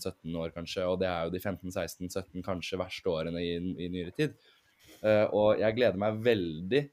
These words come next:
til den dagen, eh, å s-, å møte Liverpool på Emirates, for eksempel. Ikke er, vi sitter her nå også og prater om, dette er den testen vi trengte, dette er bekreftelsen vi trengte.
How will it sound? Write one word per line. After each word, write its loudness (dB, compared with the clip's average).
til 0
den 4
dagen, 2
eh, 4
å 0
s-, -8
å 2
møte 4
Liverpool 4
på 4
Emirates, -8
for -4
eksempel. -4
Ikke 0
er, 2
vi 0
sitter -4
her 2
nå 0
også 2
og 0
prater -2
om, 0
dette -2
er 4
den 0
testen -4
vi 2
trengte, 0
dette -2
er 0
bekreftelsen -2
vi -2
trengte. -2